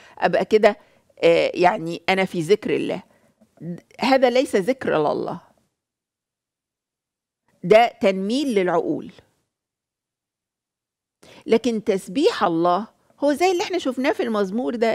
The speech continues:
إنه سبحوا الله لأنه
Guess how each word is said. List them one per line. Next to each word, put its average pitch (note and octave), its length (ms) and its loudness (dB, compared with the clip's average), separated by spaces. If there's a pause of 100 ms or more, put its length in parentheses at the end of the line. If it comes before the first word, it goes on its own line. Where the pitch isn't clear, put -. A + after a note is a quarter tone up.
إنه G3+ 240 -6 (220)
سبحوا B3 520 -2
الله A3+ 420 0 (1080)
لأنه G#3+ 520 0